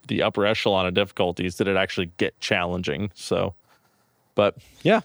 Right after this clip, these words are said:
I'm excited to see what the future brings with Diablo. But Resident Evil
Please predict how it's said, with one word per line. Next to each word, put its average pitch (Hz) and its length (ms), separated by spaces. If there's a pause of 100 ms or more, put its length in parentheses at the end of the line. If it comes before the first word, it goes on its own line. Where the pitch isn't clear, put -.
I'm 127 140
excited 117 340
to 104 80
see 104 180
what 101 240
the 98 80
future 98 340
brings 98 600
with 101 160
Diablo. 98 580
But - 220
Resident 170 340
Evil 120 200